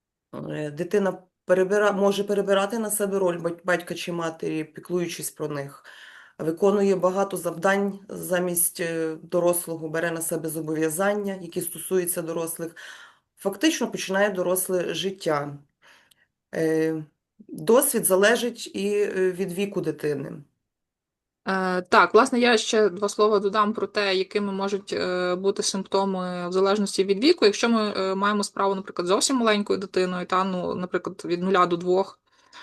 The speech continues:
Speaker 2: е, то в такої дитини ми можемо спостерігати поганий апетит, дитина може погано їсти, може бути втрата ваги, е, може бути, дитина може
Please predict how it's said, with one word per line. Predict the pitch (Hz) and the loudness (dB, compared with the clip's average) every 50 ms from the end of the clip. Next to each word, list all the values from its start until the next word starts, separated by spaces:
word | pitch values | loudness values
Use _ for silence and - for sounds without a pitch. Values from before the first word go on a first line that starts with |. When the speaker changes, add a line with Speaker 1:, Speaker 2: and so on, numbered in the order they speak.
| - - - - _ _ | -20 -20 -20 -20 _ _
Speaker 2:
е, | - 175 170 - _ | -2 -2 -2 -2 _
то | - 185 185 185 185 185 185 185 185 185 180 180 | 4 6 6 8 8 8 8 6 6 6 4 2
в | 185 | 0
такої | - 202 - - 226 226 | -2 -2 2 4 4 4
дитини | 220 214 220 - 220 214 214 208 202 202 196 190 190 185 | 4 2 2 2 2 2 2 0 0 -2 -2 -2 -2 -4
ми | 185 185 196 | -4 -4 -2
можемо | 196 202 202 202 190 190 185 | 0 0 0 0 -2 -4 -4
спостерігати | - - 185 - - 185 180 190 190 208 196 202 - 185 | -4 -6 -8 -2 0 0 0 2 4 4 4 4 2 -4
поганий | - - 196 214 220 220 226 220 214 | -4 -2 0 2 2 2 4 2 0
апетит, | 214 214 214 220 - - 170 160 160 - - | 2 2 0 0 0 -2 -2 -2 -2 -4 -10
дитина | - - - 185 196 196 190 185 | -14 -8 -4 -2 -2 -2 -2 -2
може | 185 185 196 190 | -2 -2 -4 -2
погано | - 185 180 208 202 202 202 | -4 -2 0 0 2 2 0
їсти, | 190 175 170 165 156 156 - 190 | 0 0 0 -2 -2 -2 -4 -4
може | 170 175 190 196 185 | -4 -2 -2 -2 -2
бути | 190 185 - 180 | -4 -4 -4 -4
втрата | - - 190 185 190 - 196 | 0 2 2 2 4 2 0
ваги, | 190 196 202 185 170 180 175 165 160 160 165 _ _ _ _ _ - - - - - _ _ _ - | 0 2 0 0 -2 -4 -2 -2 -2 -4 -6 _ _ _ _ _ -20 -20 -20 -20 -20 _ _ _ -4
е, | 170 170 | -2 0
може | 175 185 208 214 233 214 | 2 4 4 4 4 4
бути, | 202 214 214 214 - - 208 208 202 208 208 202 202 202 202 202 202 202 202 196 185 | 4 4 2 2 2 6 8 8 10 10 10 8 8 8 8 8 8 8 6 6 4
дитина | 185 185 233 226 226 | 2 0 2 2 2
може | 220 220 214 | 2 2 0